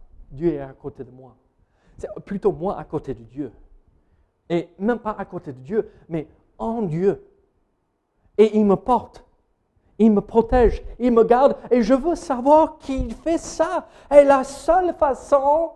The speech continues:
d'accomplir cela, c'est en suivant son commandement ou ses commandements. Et quel est le commandement le plus important, le plus, euh, le premier de tous les commandements ? Croyez au nom de son Fils Jésus-Christ.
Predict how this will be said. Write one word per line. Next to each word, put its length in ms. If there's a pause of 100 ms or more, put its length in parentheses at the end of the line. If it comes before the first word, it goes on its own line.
(600)
d'accomplir 720
cela, 460 (340)
c'est 200
en 320 (320)
suivant 460
son 280
commandement 640
ou 120
ses 240
commandements. 560 (260)
Et 180
quel 220
est 60
le 100
commandement 460
le 140
plus 260
important, 520
le 160
plus, 340 (260)
euh, 160 (220)
le 160
premier 480
de 100
tous 180
les 120
commandements ? 580 (360)
Croyez 800
au 160
nom 200
de 100
son 220
Fils 280
Jésus-Christ. 840